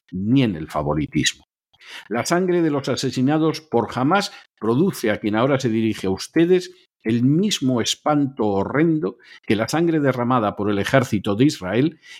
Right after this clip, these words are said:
que no duda en utilizar armas prohibidas como el fósforo blanco o en bombardear objetivos civiles. Quien ahora se dirige a ustedes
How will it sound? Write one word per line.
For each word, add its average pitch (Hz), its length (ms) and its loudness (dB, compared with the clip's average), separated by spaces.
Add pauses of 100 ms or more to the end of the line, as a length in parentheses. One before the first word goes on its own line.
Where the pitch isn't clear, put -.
(100)
que 117 100 0
no 147 100 4
duda 175 240 0
en 151 100 2
utilizar 117 640 -4 (140)
armas 143 420 -2
prohibidas 104 600 0
como 92 240 -2
el 95 100 0
fósforo 90 560 -2
blanco 151 540 -2 (220)
o 101 120 2
en 95 120 0
bombardear 101 680 0 (100)
objetivos 95 680 -4
civiles. - 640 -6 (520)
Quien 113 180 -4
ahora 180 280 2
se 147 100 -6
dirige 120 360 -2
a 101 40 0
ustedes 175 560 0